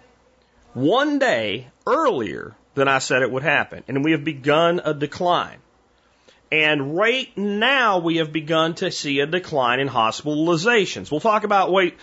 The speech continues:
some of these numbers are cooked, yes, but the, the, the data played out precisely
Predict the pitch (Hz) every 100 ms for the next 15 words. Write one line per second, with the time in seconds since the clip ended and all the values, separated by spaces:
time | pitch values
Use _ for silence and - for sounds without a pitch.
0 | - - 254 262 233 185 208 190 143 139
1 | - - 147 - 139 202 214 117 107 -
2 | - - - 160 220 220 180 196 156 -
3 | _ _ _ - - 147 196 190 160 143
4 | 156 151 147 190 254 311 285 277 247 220
5 | 190 220 202 107 98 _ _ _ _ _
6 | _ - 285 269 - - 311 370 359 -
7 | - 151 101 98 185